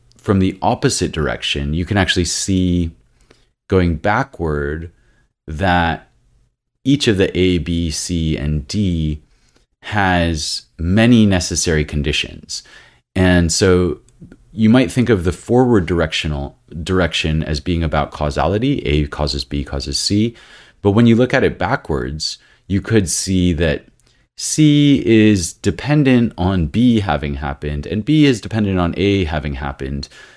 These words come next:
But actually, it gets more and more complicated the further back you go.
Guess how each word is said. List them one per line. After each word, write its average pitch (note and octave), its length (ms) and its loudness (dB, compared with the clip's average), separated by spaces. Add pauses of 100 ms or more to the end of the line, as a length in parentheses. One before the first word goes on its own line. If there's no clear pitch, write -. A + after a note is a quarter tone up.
(140)
But G#2 120 0
actually, B2 320 2
it G2 60 0
gets G#2+ 200 -4
more G2 380 0
and G2 100 2
more F2+ 180 2
complicated F2+ 720 -2
the D2+ 80 -4
further E2 360 -2
back D2+ 320 -4
you D2+ 100 -4
go. C#2 380 -4